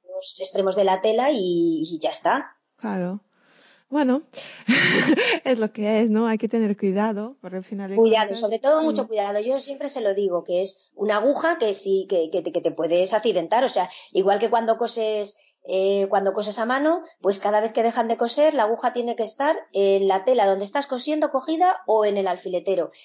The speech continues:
Speaker 1: Y los alfileres igual. Y si, es que si se les cae un alfiler al suelo, se agachan y lo cogen, ¿eh?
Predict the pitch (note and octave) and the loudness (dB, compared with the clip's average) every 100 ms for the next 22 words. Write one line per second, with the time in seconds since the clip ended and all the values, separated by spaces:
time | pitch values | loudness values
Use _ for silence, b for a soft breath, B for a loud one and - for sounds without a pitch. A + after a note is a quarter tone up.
0 | B F#3+ G#3 G#3 G3+ A3+ B3 D#4 D#4 G#3 | B 2 2 2 0 2 2 2 0 0
1 | G#3+ - G3+ G#3+ G3+ G3+ G3+ A#3+ A3 G3 | 0 0 -6 -8 -4 -4 -2 -4 -6 -2
2 | F#3+ F#3 A#3 D4 D#4 C#4 C4 A#3+ - B3 | -2 2 0 2 0 2 2 0 -2 -2
3 | C#4 C#4 G3 G#3+ C4+ C#4 G#3+ G#3 - F3 | -2 -2 -2 -2 -2 -2 0 -2 -4 -8
4 | G#3+ | -10